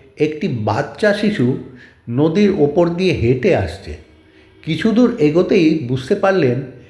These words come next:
যে নদীর ওপর দিয়ে খরম পায়ে দিয়ে যে বাচ্চা শিশুটি হেঁটে আসছেন, তিনি গোসাই ছাড়া আর কেউ নন। আশু সেন অবাক হয়ে তাকিয়ে আছেন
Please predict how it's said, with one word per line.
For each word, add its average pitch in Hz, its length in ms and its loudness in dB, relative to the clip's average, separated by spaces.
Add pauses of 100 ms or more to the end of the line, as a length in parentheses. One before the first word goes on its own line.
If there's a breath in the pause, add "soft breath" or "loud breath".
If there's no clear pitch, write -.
(180 loud breath)
যে 139 180 0
নদীর 143 540 2
ওপর 190 280 2
দিয়ে 190 420 0
খরম 185 380 0
পায়ে 180 220 2
দিয়ে 147 540 0 (200 loud breath)
যে 123 260 2
বাচ্চা 143 520 -2
শিশুটি 160 500 -2
হেঁটে 127 320 2
আসছেন, 123 520 0 (600 loud breath)
তিনি 151 540 0
গোসাই 120 380 0
ছাড়া 170 260 0
আর 131 180 2 (100)
কেউ 113 160 0
নন। 90 320 -6 (720 soft breath)
আশু 143 300 -2
সেন 202 240 0
অবাক 160 360 0
হয়ে 190 160 2
তাকিয়ে 190 400 -2
আছেন 127 300 -2